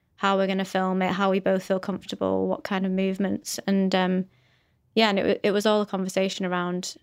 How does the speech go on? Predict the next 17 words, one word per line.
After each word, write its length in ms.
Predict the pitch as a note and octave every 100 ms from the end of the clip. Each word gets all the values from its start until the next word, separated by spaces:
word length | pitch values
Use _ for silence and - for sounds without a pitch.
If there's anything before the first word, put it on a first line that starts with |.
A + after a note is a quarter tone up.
| _ _ _
what 180 | G3+ G3
do 80 | -
you 80 | F#3+
feel 220 | - F#3+
comfortable 480 | F#3 G3+ - - F#3
with 100 | F#3+
showing. 480 | - F#3+ F#3 F#3+ F#3 _ -
Um, 420 | F3+ F3 F3+ F#3 - _ _ _ _ _ _ -
and 100 | F#3
I 40 |
think, 380 | F#3 F#3+ F#3 -
um, 400 | - - - F3+ _ _ _ -
yeah, 260 | A3 F#3 F3+ _ G#3+
everyone 380 | G3+ G3+ F#3
seemed 280 | F#3+ F#3 F#3
to 80 | -
be 320 | F#3+ F3+ F#3